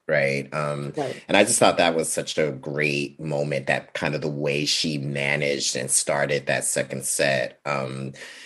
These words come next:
Speaker 1: and, and I thought to myself, "Wow, she's just really being a veteran out here. Like, this is her experience, you know, like, really, um, really, really showing through," which I think makes Badosa's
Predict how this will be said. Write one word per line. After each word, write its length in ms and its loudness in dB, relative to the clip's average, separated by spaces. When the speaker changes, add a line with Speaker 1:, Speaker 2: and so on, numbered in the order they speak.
Speaker 1:
and, 220 4
and 120 6
I 100 2
thought 240 0
to 100 -4
myself, 340 0
"Wow, 180 4
she's 360 -2
just 180 -2
really 320 0
being 300 -2
a 80 -2
veteran 640 0
out 160 -6
here. 240 0
Like, 180 -4
this 260 0
is 280 -2
her 160 8
experience, 1200 0
you 120 0
know, 220 2
like, 220 -2
really, 640 -6
um, 500 -4
really, 260 10
really 240 6
showing 360 4
through," 180 6
which 220 6
I 100 8
think 340 0
makes 560 0
Badosa's 800 2